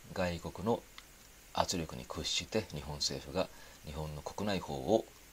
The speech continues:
曲げたということです。で、これは、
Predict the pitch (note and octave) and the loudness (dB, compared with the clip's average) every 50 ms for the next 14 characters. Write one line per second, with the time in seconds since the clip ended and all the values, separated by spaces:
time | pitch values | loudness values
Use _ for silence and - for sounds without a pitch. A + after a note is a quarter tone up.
0 | - - - - - - - - - E2 E2 F2+ F2 - - - - - - - | -20 -20 -20 -20 -20 -20 -10 -2 0 2 4 4 4 4 4 2 0 -6 -10 -16
1 | - - - - - - - - - - - - - - E2+ E2 D#2+ E2 - - | -18 -18 -18 -20 -20 -20 -20 -20 -20 -20 -20 -12 -4 0 0 0 0 -2 -4 0
2 | - - - - - - - - - - - - - - - - - - - - | 2 4 4 2 0 -4 -18 -20 -20 -20 -20 -20 -20 -20 -20 -20 -20 -20 -20 -18
3 | - - - - - - - F2+ F2 - G#2 G#2+ G#2+ A2+ A#2+ F#2+ - | -18 -18 -18 -18 -14 -8 -6 -6 -2 0 2 4 8 8 8 8 8